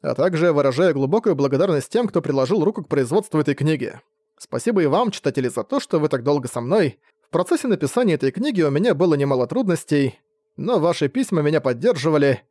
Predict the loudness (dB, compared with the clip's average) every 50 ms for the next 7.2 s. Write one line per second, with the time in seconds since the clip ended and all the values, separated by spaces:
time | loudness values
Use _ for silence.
0 | _ -4 -2 0 0 0 0 -2 -4 -2 0 0 0 2 2 2 2 0 0 0
1 | 0 0 2 2 2 2 2 0 -4 -8 -18 -20 _ _ _ _ _ _ _ -20
2 | -16 -10 -8 -2 -2 0 0 0 -2 -2 0 0 0 2 2 0 -2 -2 -4 0
3 | 2 2 2 2 0 -4 -8 -6 -6 -8 -8 -10 -10 -10 -8 -8 -8 -6 -4 -2
4 | -2 -2 0 -2 -2 -2 0 -2 0 0 0 0 0 -2 _ _ _ _ _ _
5 | -6 -4 0 0 -2 0 0 0 2 2 2 0 0 -2 -2 0 2 2 0 0
6 | 0 -2 -2 0 -2 -2 -2 -4 -4 -2 0 0 0 -2 -4 -2 0 0 2 4
7 | 2 2 0 -4